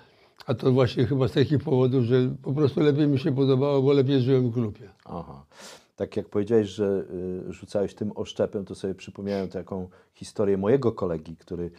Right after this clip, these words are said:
Speaker 2: na studiach był wysportowany, umięśniony i tak dalej i brakowało, y, w drużynie A Z S-u w Szczecinie,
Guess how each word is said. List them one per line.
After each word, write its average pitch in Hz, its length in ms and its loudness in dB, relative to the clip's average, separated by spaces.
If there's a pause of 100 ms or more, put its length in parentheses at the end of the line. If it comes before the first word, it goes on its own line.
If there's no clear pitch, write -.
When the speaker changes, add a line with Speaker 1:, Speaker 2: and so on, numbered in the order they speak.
(300)
Speaker 2:
na 92 120 -6
studiach 95 380 -2
był 123 220 6
wysportowany, 113 680 0
umięśniony 104 540 0
i 95 60 -2
tak 90 160 -4
dalej 110 260 0
i 101 60 -2
brakowało, 104 680 0 (480)
y, 92 280 -4
w 87 100 -14
drużynie 101 480 -2
A 98 120 2
Z 92 220 -4
S-u 95 360 -6
w 92 100 -14
Szczecinie, 95 760 -6